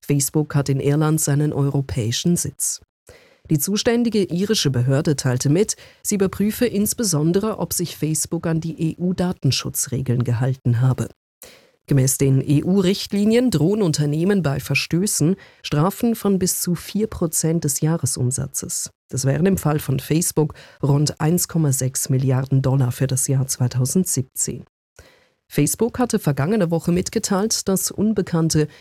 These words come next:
mehrere Millionen Nutzerkonten gehackt hatten. Zum Sport. In der Schweizer Eishockeymeisterschaft hat Genf gegen Bern gewonnen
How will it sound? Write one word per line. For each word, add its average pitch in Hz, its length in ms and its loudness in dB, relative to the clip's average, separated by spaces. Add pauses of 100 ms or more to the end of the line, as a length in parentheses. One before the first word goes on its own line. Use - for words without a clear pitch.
(100)
mehrere 156 320 2
Millionen 143 580 2
Nutzerkonten 127 840 0
gehackt 160 500 -2
hatten. 131 340 -4 (1400)
Zum 294 160 4
Sport. - 560 -2
In 214 120 2
der 220 180 2
Schweizer 208 420 0
Eishockeymeisterschaft 170 1120 0
hat 190 220 -2
Genf 196 380 0
gegen 196 320 2
Bern 151 300 2
gewonnen 147 520 2